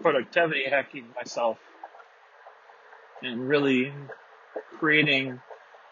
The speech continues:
a defined process that it gives me the accountability that I need to complete my tasks in a timely manner, but that does not limit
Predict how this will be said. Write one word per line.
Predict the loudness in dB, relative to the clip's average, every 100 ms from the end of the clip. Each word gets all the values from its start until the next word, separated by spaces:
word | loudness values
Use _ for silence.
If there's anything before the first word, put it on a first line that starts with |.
| -4
a | 2 4 4 2
defined | -2 6 8 6 4
process | 4 4 4 -2 -2 -4 -10
that | -8 -4
it | -2
gives | 0 0
me | -2
the | -2 -2
accountability | 0 0 -2 -4 -2 -2
that | -2
I | -2
need | -2 -2 -4 -6 -14 -20 -20 -20 -20
to | -10 -10
complete | -8 -6 -4 -4
my | -4
tasks | -2 0 -2 -2 -10 -12 -14 -16 -12
in | -10
a |
timely | -6 -6 -4 -6
manner, | -2 0 0 -4 _ _ _ _ _ _ -4
but | -2 0
that | -2
does | -2 -2
not | 0 0 -2
limit | 0 0 2 -2